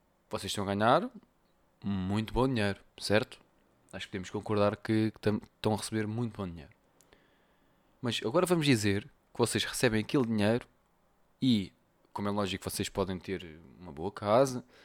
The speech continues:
vocês podem ter um bom carro, vocês podem p-, ter isso tudo.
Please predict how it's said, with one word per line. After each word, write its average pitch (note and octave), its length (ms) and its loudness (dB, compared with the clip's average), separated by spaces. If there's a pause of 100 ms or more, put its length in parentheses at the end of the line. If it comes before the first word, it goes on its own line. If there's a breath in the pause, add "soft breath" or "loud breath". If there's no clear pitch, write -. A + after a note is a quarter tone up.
(120)
vocês - 120 -18
podem E2 180 -12
ter D#2+ 120 -12
um D#2+ 40 -12
bom G#2 140 -6
carro, A2+ 280 0
vocês - 180 -10
podem G#2 180 -6
p-, - 380 -10 (560)
ter B2+ 160 2
isso C#3 160 -2
tudo. F2+ 200 -10